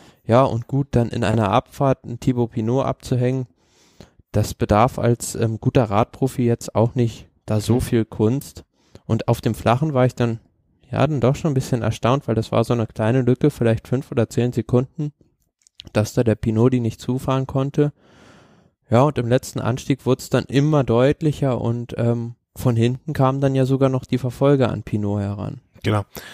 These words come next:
Speaker 2: Und, ähm, also am Ende hat er dann seinen Vorsprung, glaub ich, am letzten Anstieg sogar noch mal ein bisschen ausgebaut, wenn ich das richtig noch in Erinnerung habe.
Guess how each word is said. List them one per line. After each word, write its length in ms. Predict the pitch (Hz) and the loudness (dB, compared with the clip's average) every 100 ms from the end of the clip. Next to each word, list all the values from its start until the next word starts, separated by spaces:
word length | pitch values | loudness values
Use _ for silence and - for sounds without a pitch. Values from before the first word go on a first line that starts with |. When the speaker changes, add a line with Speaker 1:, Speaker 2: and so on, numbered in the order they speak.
| - - | -20 -4
Speaker 2:
Und, 300 | 104 101 - | -2 -2 -2
ähm, 400 | 92 92 - - | -4 -4 -8 -12
also 240 | - 101 | -6 -2
am 120 | 92 95 | 0 4
Ende 220 | 113 107 | 4 4
hat 100 | 113 | 4
er 80 | 107 | 2
dann 100 | 101 | 2
seinen 160 | 98 | 2
Vorsprung, 320 | 104 113 120 | 0 -2 2
glaub 80 | 101 | 0
ich, 60 | 98 | 0
am 100 | 92 | 0
letzten 220 | 104 - | 0 -2
Anstieg 240 | 98 101 | -4 -6
sogar 200 | - - | -8 -4
noch 160 | 92 - | -4 -2
mal 80 | 92 | -4
ein 80 | 90 | -4
bisschen 220 | - - | -8 -8
ausgebaut, 640 | 123 - - 113 - - | -10 -8 -6 -4 -6 -8
wenn 80 | 98 | -10
ich 80 | 98 | -8
das 360 | 101 - 98 117 | -10 -12 -12 -12
richtig 260 | - - | -12 -8
noch 180 | 98 - _ - - - - - | -8 -10 _ -20 -20 -20 -20 -12
in 140 | - 101 | 0 2
Erinnerung 480 | 107 110 98 90 | 4 4 4 0
habe. 320 | 92 92 107 | 0 2 2